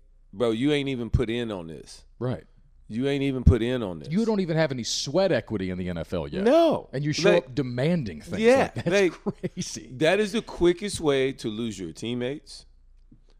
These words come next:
Speaker 1: The, wh-, whatever locker room you go into, bro, I'm telling you, it's grown men in there.
Speaker 2: Yeah.
Speaker 1: And respect is earned, never given. You gotta go out there and earn the respect of your teammates. Just because you show up as some five-star, this other player,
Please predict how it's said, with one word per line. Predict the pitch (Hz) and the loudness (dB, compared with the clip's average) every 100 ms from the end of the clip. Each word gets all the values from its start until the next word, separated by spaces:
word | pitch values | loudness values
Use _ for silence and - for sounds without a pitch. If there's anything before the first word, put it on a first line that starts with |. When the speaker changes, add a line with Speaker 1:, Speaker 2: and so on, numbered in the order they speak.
| - | -16
Speaker 1:
The, | 101 | -8
wh-, | 113 110 | -6 -6
whatever | 107 117 151 170 | -2 2 2 2
locker | 123 127 135 139 | 4 4 2 -4
room | 135 131 | -4 -6
you | 139 | -2
go | 131 131 131 | 0 2 0
into, | 139 135 143 156 185 _ - _ 98 | -2 -6 -6 -6 -10 _ -20 _ -4
bro, | 127 120 98 95 - - | 0 0 -2 -8 -14 -14
I'm | 113 | -14
telling | - 151 123 101 | -6 -4 -4 -6
you, | 92 90 - | -8 -10 -8
it's | 127 127 | -8 -8
grown | 113 127 139 131 | -2 0 2 0
men | 131 160 | -2 -2
in | 139 87 | -4 -6
there. | 71 53 | -10 -10
Speaker 2:
Yeah. | 85 - - - - | -12 -12 -16 -18 -6
Speaker 1:
And | 135 127 | -4 -4
respect | - - 151 156 175 | -6 -2 0 0 -2
is | 143 - | -4 -2
earned, | 139 120 101 92 - | -2 -2 -4 -8 -14
never | 113 107 123 123 | -12 -2 0 0
given. | 110 117 92 76 - - _ _ | -2 -2 -4 -8 -18 -20 _ _
You | 117 | 2
gotta | 165 185 | 4 4
go | 151 160 | 2 2
out | 147 | 2
there | 147 | -2
and | 117 - | -4 -4
earn | 120 135 131 | -4 -2 -2
the | |
respect | 123 - - 113 - | -4 -6 -6 -6 -6
of | 101 | -10
your | 95 | -10
teammates. | - 98 85 64 - | -8 -10 -10 -14 -16
Just | - 123 - | -12 -12 -12
because | - 185 151 | -4 -2 -2
you | 180 | -8
show | - 147 143 | -4 0 0
up | 131 | 0
as | 113 | -8
some | 110 98 | -8 -10
five-star, | - 117 120 110 - 113 110 104 - - | -6 -2 -2 -4 -2 -2 -2 -6 -16 -20
this | 107 98 | -14 -10
other | 110 135 135 | -2 0 2
player, | - 123 123 120 113 | 0 -2 -2 -2 -6